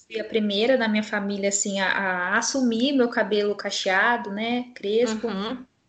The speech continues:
Speaker 1: E foi muito difícil, porque assim que eu comecei a transição, eu engravidei, então eu tinha vários processos acontecendo ao mesmo tempo, no meu corpo,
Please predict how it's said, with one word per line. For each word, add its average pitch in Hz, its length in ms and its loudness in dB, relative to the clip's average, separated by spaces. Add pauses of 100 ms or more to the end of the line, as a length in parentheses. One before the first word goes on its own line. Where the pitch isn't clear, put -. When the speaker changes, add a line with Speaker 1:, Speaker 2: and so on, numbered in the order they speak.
(240)
Speaker 1:
E 233 80 -8
foi 302 200 6
muito 311 260 2
difícil, 277 680 -2
porque 220 840 2 (880)
assim 208 320 -2
que 240 80 2
eu 247 60 2
comecei 220 440 0
a 214 80 2
transição, 240 760 2
eu 254 80 2
engravidei, 220 720 0
então 220 320 0
eu 220 80 -4
tinha 220 480 -2 (420)
vários 254 340 2
processos 233 840 0
acontecendo 214 720 -2
ao 220 60 0
mesmo 214 300 0
tempo, 190 420 -2
no 180 100 -6
meu 190 180 -4
corpo, 226 680 4